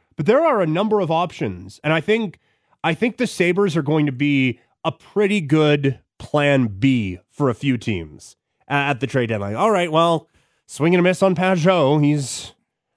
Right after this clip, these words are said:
off to somewhere else. And, you know, we didn't quite get in on the, the Kovalchuk thing.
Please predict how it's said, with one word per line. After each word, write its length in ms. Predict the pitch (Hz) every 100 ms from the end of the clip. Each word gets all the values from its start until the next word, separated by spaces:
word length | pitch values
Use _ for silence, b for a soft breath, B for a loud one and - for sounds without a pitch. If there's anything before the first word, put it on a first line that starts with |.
| _
off 200 | - 139
to 100 | -
somewhere 320 | 135 156 143 139
else. 320 | 135 127 120
And, 120 | 123
you 60 | 160
know, 200 | 170 165
we 220 | 160 147 _ _ -
didn't 200 | 185 202
quite 280 | 170 202 165
get 140 | 185
in 140 | 196 190
on 140 | 160
the, 180 | 151 143
the 80 | 123
Kovalchuk 600 | 175 214 185 127 127 113
thing. 320 | 131 120 110